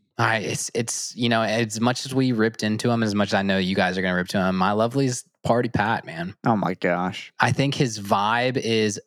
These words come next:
Speaker 1: immac-, even, even though he puts off a cultish leader vibe, his vibe is immaculate. His
Speaker 2: Oh, he's the
Speaker 1: party
Speaker 2: chief.
Speaker 1: style,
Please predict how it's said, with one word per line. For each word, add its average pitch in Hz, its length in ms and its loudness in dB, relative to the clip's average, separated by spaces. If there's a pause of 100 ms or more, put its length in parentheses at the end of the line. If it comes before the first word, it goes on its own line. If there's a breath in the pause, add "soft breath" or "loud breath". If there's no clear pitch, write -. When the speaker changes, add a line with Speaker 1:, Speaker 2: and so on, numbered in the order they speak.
(240)
Speaker 1:
immac-, 110 440 0
even, 135 280 0
even 139 240 2
though 151 80 4
he 151 60 0
puts 139 220 0
off 113 120 0
a 113 80 -4
cultish - 500 -2
leader 98 320 2
vibe, 90 380 2 (640)
his 117 220 2
vibe 110 260 2
is 135 100 0
immaculate. 98 540 0 (640)
His 120 220 2
Speaker 2:
Oh, 110 60 4
he's 104 60 4
the 127 60 4
Speaker 1:
party 127 240 4
Speaker 2:
chief. 120 240 0
Speaker 1:
style, 110 680 0